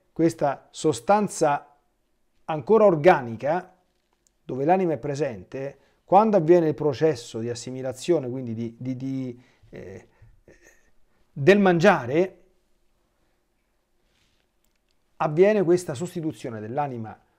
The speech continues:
di colui che riceve, che assimila quella ricevuta.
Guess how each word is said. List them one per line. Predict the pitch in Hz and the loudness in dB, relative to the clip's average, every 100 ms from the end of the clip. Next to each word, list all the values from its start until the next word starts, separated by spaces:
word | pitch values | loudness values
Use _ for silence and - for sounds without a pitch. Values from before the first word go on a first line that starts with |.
| _ _ _ _ _ _ _ _ _ _ _ _ _ _ _ _ _ _ _ _ _ _ _ _ _ 226 _ _ _ _ _ _ _ _ | _ _ _ _ _ _ _ _ _ _ _ _ _ _ _ _ _ _ _ _ _ _ _ _ _ _ _ _ _ _ _ _ _ _
di | 202 143 131 120 139 | -20 -16 -16 -10 -10
colui | 139 170 202 | 2 6 6
che | 170 | 6
riceve, | 151 - 135 98 123 170 - | 4 0 -4 -4 -4 -4 -4
che | 156 | -4
assimila | 151 - 202 190 147 | -4 -6 -4 -2 0
quella | 175 | 0
ricevuta. | 160 143 131 87 - | 0 -4 -8 -10 -18